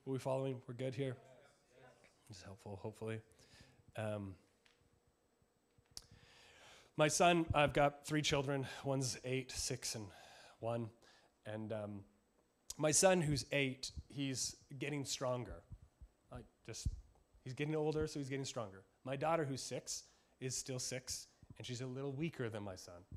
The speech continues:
May not always be the case, but it currently is. I remember my mom saying this to my brother when I was older, but I, I, we, we find this conversation a lot where he's,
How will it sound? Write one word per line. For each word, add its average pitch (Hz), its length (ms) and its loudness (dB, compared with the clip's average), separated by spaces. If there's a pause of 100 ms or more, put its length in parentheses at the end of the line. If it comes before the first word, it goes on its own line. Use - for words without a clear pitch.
(120)
May 240 100 2
not 247 140 4
always 180 240 6
be 160 100 -2
the 165 80 -8
case, 160 220 -4
but - 140 -6
it - 40 -14
currently 131 300 -2
is. - 260 -10 (500)
I 139 60 0
remember 170 320 4
my 151 120 4
mom 143 180 4
saying 143 200 0
this 135 160 -2
to 131 80 -6
my 127 100 0
brother 123 260 -2
when 113 120 -4
I 117 100 0
was 117 120 -6
older, 107 260 -6
but 117 160 -2
I, 120 120 -2 (100)
I, 135 180 0
we, 165 240 2
we 175 120 4
find 196 240 6
this 190 100 4
conversation 135 460 2
a - 20 -4
lot 117 240 0
where 135 140 2
he's, 143 340 -2